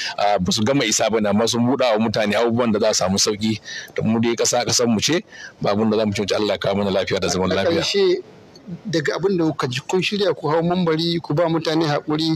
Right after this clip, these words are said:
Speaker 2: kada a yi wannan zanga-zanga da wannan tashin hankali da ake ta faɗa?
Speaker 1: To, insha Allah, malamai ka san aikin su ne. Eh, ka san aikin su ne na daman wajen faɗakarwa. Duka dai ya kamata kamar yadda aka sani addini yana son zaman lafiya. Kuma a irin wannan waje da ake taruwa,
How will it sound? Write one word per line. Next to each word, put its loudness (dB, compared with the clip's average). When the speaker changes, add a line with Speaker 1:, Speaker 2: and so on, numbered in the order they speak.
Speaker 2:
kada 0
a 4
yi 4
wannan 2
zanga-zanga 0
da 0
wannan 0
tashin 0
hankali 0
da 0
ake -4
ta -4
faɗa? -2
Speaker 1:
To, 0
insha 0
Allah, 2
malamai 0
ka -2
san -2
aikin -2
su -4
ne. -6
Eh, 0
ka 0
san 0
aikin 0
su 0
ne 0
na 0
daman 2
wajen 0
faɗakarwa. 0
Duka 0
dai 2
ya 0
kamata 0
kamar 0
yadda 2
aka -2
sani 0
addini 2
yana 0
son 0
zaman 0
lafiya. 0
Kuma 0
a 4
irin 0
wannan 0
waje -4
da 0
ake -6
taruwa, 2